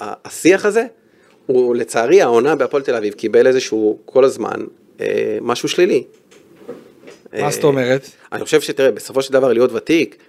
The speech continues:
Speaker 1: ולהיות בכיר ולהיות מנוסה, יש לזה כל כך הרבה יתרונות.
Speaker 2: ברור.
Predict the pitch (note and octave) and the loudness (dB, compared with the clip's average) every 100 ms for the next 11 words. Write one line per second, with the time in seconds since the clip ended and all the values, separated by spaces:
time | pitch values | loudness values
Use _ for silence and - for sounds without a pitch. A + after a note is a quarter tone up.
0 | _ G#2+ A2+ B2 A2 - D#3+ D3 G#2+ G2+ | _ -10 0 2 2 0 2 2 2 0
1 | B2+ C#3 A#2+ - F3+ D#3 - _ _ _ | 2 2 0 0 0 0 -6 _ _ _
2 | - G#2 C3 A#2+ - G#2 - D3 C#3 C3+ | -10 -8 -6 -8 -8 -14 -4 -4 -2 -2
3 | B2+ C3+ C3 C#3+ G3+ C3+ - A2+ D#3 D3 | 0 0 0 2 4 2 -4 -6 -4 -4